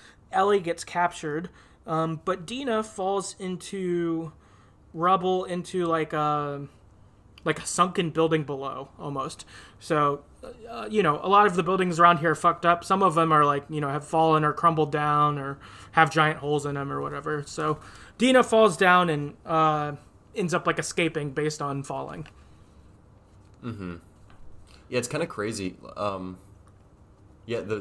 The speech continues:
Speaker 2: the buildings here are super destroyed. It's almost like a maze of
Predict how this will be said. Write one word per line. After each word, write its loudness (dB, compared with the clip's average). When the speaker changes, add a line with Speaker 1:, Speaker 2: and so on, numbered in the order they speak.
Speaker 2:
the -12
buildings 0
here 0
are -16
super -8
destroyed. -12
It's -10
almost -6
like -8
a -4
maze -6
of -16